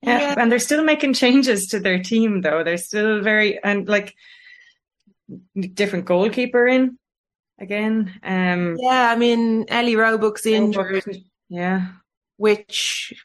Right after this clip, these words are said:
Speaker 2: I mean, for me, again, it's a strange thing, isn't she? She's so young, she gets these injuries,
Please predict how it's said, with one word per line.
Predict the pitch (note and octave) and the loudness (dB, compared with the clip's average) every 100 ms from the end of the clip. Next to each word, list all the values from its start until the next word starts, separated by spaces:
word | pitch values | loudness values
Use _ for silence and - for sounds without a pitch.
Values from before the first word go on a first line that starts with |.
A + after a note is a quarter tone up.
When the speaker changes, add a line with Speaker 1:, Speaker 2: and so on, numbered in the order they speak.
| _ _ _ _ | _ _ _ _
Speaker 2:
I | G3 | -4
mean, | G3 G#3 | 0 0
for | G3+ G3 | 0 -2
me, | G3+ G3 | 0 0
again, | F#3+ G3 F#3+ | 0 0 -2
it's | F3+ - | -4 -8
a | |
strange | F#3 - G3 F#3+ F3+ | -10 -2 0 0 -4
thing, | G#3 F#3 | -4 -2
isn't | F#3+ G#3 | -2 -4
she? | G3 | -4
She's | - F3+ - | -8 -10 -6
so | G#3+ G3 | 0 2
young, | G3+ G3 | 2 -2
she | F#3+ - | -4 -6
gets | F#3+ - | -8 -6
these | G3 F#3 F#3+ | -6 -6 -4
injuries, | G3 F#3+ F#3+ F#3+ F#3+ F3 - | -2 -2 0 0 0 -4 -8